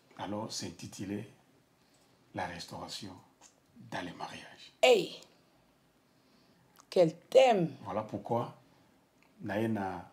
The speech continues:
Speaker 1: etando na biso ayi ke, comme d'habitude, faire passer cette nouvelle. Oyo ke, avant que na disséquer nouvelle, on a, j'invite tout le monde. Ça y est, na fungoli carré, na kangi carré, te, cercle triangle te.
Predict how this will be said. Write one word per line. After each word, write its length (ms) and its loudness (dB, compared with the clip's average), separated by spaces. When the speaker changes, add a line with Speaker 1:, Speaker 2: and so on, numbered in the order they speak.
Speaker 1:
etando 340 -6
na 120 -8
biso 240 -8
ayi 120 -4
ke, 120 -8
comme 220 -2
d'habitude, 560 -10
faire 260 -4
passer 360 -8
cette 280 -12
nouvelle. 360 -10
Oyo 260 0
ke, 320 -10
avant 260 -2
que 140 -6
na 100 -2
disséquer 460 -6
nouvelle, 340 -4
on 240 -8
a, 60 -14
j'invite 520 -8
tout 120 -10
le 60 -8
monde. 140 -12
Ça 200 -12
y 20 -2
est, 40 0
na 100 0
fungoli 480 -6
carré, 260 -12
na 140 -8
kangi 300 -12
carré, 360 -16
te, 120 -14
cercle 420 -12
triangle 440 -12
te. 120 -20